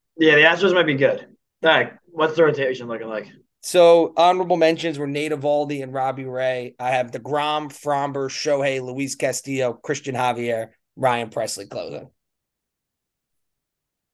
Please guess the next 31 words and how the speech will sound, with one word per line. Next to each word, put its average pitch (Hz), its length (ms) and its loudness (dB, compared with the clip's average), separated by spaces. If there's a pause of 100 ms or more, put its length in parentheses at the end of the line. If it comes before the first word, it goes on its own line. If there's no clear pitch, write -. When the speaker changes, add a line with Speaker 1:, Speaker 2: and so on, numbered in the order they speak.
(420)
Speaker 1:
Yeah, 185 140 6
this 196 100 4
is 180 60 -2
the 175 80 -6
team 185 200 4
I 160 80 4
text 147 360 0
you 117 80 -2
is 101 60 -8
the 101 60 -10
best. - 300 -12 (460)
Speaker 2:
To 147 120 -4
me, 190 520 2 (140)
the 147 280 -4 (180)
overwhelming 165 1120 4 (540)
Bovada 139 480 2
favorites 131 380 -4
in 123 60 -10
the 123 100 -4
American 123 480 -2
League 120 260 -6
based 120 280 -4
on 117 100 -4
these 110 200 -8
teams 107 240 -12
would 123 80 -18
be 101 80 -12
the 92 100 -12
A 82 140 -6
L 69 100 -12
West. - 280 -16